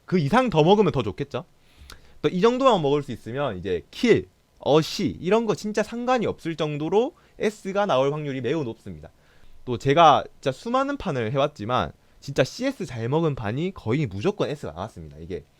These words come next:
진짜 여러분들도 이제 씨에스를 좀 신경 써서 잘 챙겨보도록 하시면 어,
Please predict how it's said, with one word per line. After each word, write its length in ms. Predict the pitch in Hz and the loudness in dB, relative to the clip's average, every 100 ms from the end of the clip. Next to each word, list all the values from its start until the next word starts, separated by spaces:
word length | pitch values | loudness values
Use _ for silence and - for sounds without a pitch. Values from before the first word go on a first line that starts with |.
| _ _ | _ _
진짜 260 | - 143 107 | 4 4 6
여러분들도 680 | 107 185 233 180 120 110 104 | 6 8 8 6 2 4 2
이제 160 | 92 | 2
씨에스를 880 | 95 - 247 - - 175 170 214 233 | -4 0 2 2 0 -2 2 4 2
좀 200 | 196 170 | 0 -2
신경 360 | 175 196 196 208 | -2 -2 0 0
써서 420 | 180 170 196 - | 0 0 -2 -4
잘 360 | - 120 147 185 | -10 -6 -4 -4
챙겨보도록 1080 | 208 226 208 170 123 131 135 131 127 127 - | -8 -4 -2 -2 -2 -4 -4 -4 -6 -6 -8
하시면 460 | 151 143 156 147 - _ _ _ _ - | -8 -6 -6 -6 -10 _ _ _ _ -6
어, 340 | 95 90 80 | -4 -2 -6